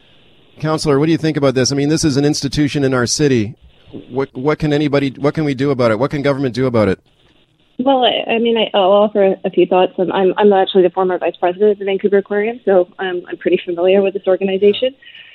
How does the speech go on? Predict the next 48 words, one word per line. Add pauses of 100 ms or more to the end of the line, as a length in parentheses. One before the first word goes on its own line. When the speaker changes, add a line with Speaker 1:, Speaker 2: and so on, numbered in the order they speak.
(140)
Speaker 2:
Um,
and
I
also
sit
on
the
board
of
trustees
for
the
Vancouver
Art
Gallery. (420)
I
know
that
the
Art
Gallery
has, (180)
uh,
successfully
applied
for
the
serb
program
and
are
using
that
to
weather
through
the
storm
with
the
seventy-five
percent (560)
relief, (160)
uh,
towards
salaries. (460)
Um, (420)
the